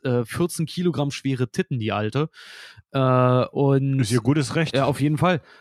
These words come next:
Speaker 1: Und, äh, damit ist sie halt bekannt geworden. Und die hat sich mit diesem Zeug so heftig, äh, den Hautton verändert, dass sie mittlerweile selber sagt, sie will eine Schwarze sein.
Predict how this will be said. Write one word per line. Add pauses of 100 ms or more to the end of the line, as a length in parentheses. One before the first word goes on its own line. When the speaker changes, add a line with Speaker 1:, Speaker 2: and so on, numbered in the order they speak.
(160)
Speaker 1:
Und,
äh,
damit
ist
sie
halt
bekannt
geworden.
Und
die
hat
sich
mit
diesem
Zeug
so
heftig, (600)
äh,
den
Hautton
verändert,
dass
sie
mittlerweile
selber
sagt,
sie
will
eine
Schwarze
sein.